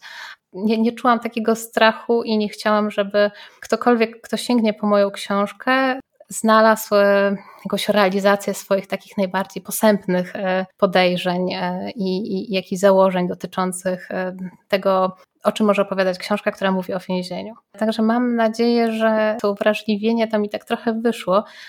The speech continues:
E, czytam recenzje i mam wrażenie, że tak to się stało. Na przykład czytałam opinię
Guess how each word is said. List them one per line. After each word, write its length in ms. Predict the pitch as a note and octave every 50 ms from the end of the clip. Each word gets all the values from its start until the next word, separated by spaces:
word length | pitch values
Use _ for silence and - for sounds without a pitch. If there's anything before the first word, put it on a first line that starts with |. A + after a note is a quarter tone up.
| - _
E, 160 | - G3 G3 F#3+
czytam 320 | - G#3+ - A3+ G#3 G3+
recenzje 540 | G3 F#3 - - A3 A3 A3 G#3+ G#3 G3+ G3+
i 260 | G3+ G3+ G3+ G3+ G3+
mam 160 | G#3 G#3 G3+
wrażenie, 300 | G3+ G3+ G3+ - G3+ G3
że 80 | G3 G3+
tak 140 | - - -
to 100 | - G3+
się 160 | - - G#3
stało. 400 | - - - G#3 G#3 A3+ B3+ B3+
Na 80 | A3
przykład 320 | G#3 A3 - - G3+ - -
czytałam 360 | - - - G#3 G#3 G#3 A#3
opinię 400 | G#3+ - - A3 G#3+ G#3 G#3 G#3